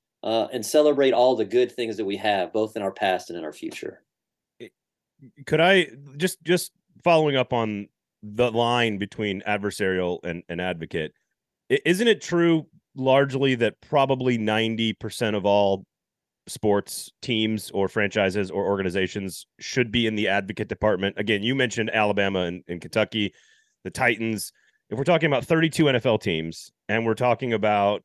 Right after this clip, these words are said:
Speaker 2: you know, maybe a handful of college programs that are like that in, in basketball and football, I mean, really everyone else, <laughs> right? Shouldn't almost every other product that's not at the tip top of the entire sports demand world,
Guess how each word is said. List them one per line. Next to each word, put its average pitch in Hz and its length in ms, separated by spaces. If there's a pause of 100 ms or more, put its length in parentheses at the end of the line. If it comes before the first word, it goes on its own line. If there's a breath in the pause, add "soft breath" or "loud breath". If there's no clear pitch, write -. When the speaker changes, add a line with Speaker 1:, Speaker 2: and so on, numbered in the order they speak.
(120)
Speaker 2:
you 104 120
know, 101 80
maybe 117 300
a 104 60
handful 156 480
of 107 60
college 117 360
programs 95 480
that 90 120
are 87 100
like 85 220
that 82 260
in, 87 240
in 87 100
basketball 95 400
and 85 80
football, 80 460 (880)
I 113 80
mean, 127 200
really 151 360
everyone 170 380
else, - 420 (260)
<laughs> - 240
right? 143 360
Shouldn't 175 260
almost 156 320
every 147 340
other 135 180
product 123 360
that's 110 180
not 110 240 (480)
at 104 140
the 104 60
tip 127 280
top 117 300
of 107 160
the 104 240
entire 107 600
sports - 440
demand 98 440
world, 104 480